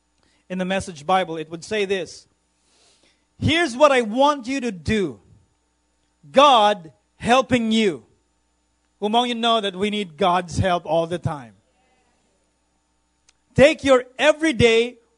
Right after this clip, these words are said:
ordinary life. Who among you have everyday, ordinary lives? Okay, and then we'll see what you guys are,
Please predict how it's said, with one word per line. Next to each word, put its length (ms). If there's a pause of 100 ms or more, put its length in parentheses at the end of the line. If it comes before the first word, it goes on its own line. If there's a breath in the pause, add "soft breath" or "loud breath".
(120)
ordinary 640
life. 400
Who 120
among 260
you 140
have 280
everyday, 540
ordinary 520
lives? 840 (400)
Okay, 360
and 160
then 320
we'll 320
see 360
what 420
you 80
guys 400
are, 380